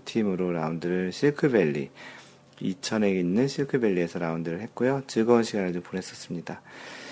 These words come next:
그 골프원이 촬영 동영상도 공개를 해드렸지만, 그날은 굉장히 눈까지 오고 진눈깨비가 십팔 홀 내내 왔던 그런 라운드였었고요. 날씨도 좀 추워서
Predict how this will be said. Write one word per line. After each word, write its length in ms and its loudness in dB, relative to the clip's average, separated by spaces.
그 880 8
골프원이 840 12
촬영 800 6
동영상도 540 4
공개를 380 4
해드렸지만, 600 4
그날은 520 6
굉장히 360 4
눈까지 500 8
오고 160 6
진눈깨비가 840 4
십팔 320 4
홀 100 8
내내 300 8
왔던 560 0
그런 300 0
라운드였었고요. 1400 0
날씨도 400 6
좀 160 4
추워서 680 6